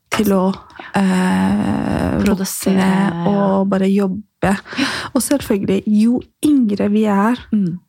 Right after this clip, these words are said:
Speaker 1: jo bedre resultat får vi, fordi at da har vi noe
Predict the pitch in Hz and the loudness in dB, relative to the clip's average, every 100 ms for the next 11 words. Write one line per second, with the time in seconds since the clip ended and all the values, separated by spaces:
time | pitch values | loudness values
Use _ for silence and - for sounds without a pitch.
0 | _ 285 214 208 208 208 _ _ - 196 | _ -2 2 2 0 -2 _ _ -2 0
1 | 170 175 196 - 185 - - - - 214 | 0 -2 -4 -2 -4 -4 -4 -4 -4 -2
2 | 190 - 196 196 196 196 - - - 185 | -2 -2 -2 -2 -2 -2 -2 -4 -2 0
3 | 190 185 190 | 0 2 0